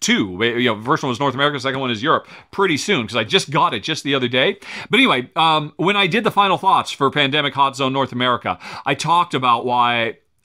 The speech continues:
for me, I look at the Pandemic franchise as a game that is a celebration of some of the greatest heroes our world knows, people who are out there fighting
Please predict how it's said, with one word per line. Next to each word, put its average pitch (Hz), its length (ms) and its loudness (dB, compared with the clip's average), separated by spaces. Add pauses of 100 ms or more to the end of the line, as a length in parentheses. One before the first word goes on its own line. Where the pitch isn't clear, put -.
for 151 240 0
me, 143 720 0 (440)
I 226 280 2
look 135 300 0
at 131 220 -2
the 123 280 2
Pandemic 127 580 0
franchise 110 760 0
as 123 380 0
a 123 140 -2
game 139 340 0
that 131 140 0
is 123 160 2
a 120 80 2
celebration 160 1080 -4 (280)
of 120 160 0
some 139 120 0
of 127 60 -2
the 117 60 0
greatest 151 460 0
heroes 139 360 2
our 127 240 2
world 120 320 -2
knows, 107 300 -2
people 151 300 -6
who 131 80 0
are 123 140 4
out 139 220 2
there 120 160 0
fighting 135 560 -2